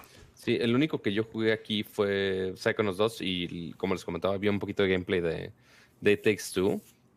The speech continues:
que sí es una historia medio dramaticona, pero, híjole, tampoco pen-, pensaba así que tú digas, "Ay, híjole, la mejor historia del mundo", tampoco. Pero sí, eh, Guardians of the Galaxy se ha sorprendido bastante, este, en cuanto a reviews y que gane,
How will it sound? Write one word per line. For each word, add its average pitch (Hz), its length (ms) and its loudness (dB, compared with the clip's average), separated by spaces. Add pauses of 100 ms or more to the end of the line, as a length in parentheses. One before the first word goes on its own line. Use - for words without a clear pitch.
(220)
que 120 120 0
sí 127 120 0
es 120 120 2
una 135 100 4
historia 120 300 2
medio 101 260 4
dramaticona, 98 680 0
pero, 90 340 0 (680)
híjole, 95 260 2
tampoco 90 680 0 (560)
pen-, 95 400 0
pensaba 95 300 2
así 92 120 -4
que 78 60 -4
tú - 80 0
digas, 90 200 2
"Ay, 107 140 0
híjole, 92 240 -2
la 87 80 0
mejor 85 200 -2
historia 98 240 -4
del 92 80 -6
mundo", 110 220 -6
tampoco. 85 640 -4 (380)
Pero 117 360 6
sí, 180 360 2
eh, 117 480 6
Guardians 143 200 2
of 127 80 -10
the 117 100 4
Galaxy 113 300 0
se 117 140 0
ha 107 40 2
sorprendido 107 380 2
bastante, 98 540 0 (380)
este, 90 440 -2
en 98 100 0
cuanto 101 280 0
a - 20 2
reviews 101 580 2
y 87 360 -2
que - 260 0
gane, 98 400 0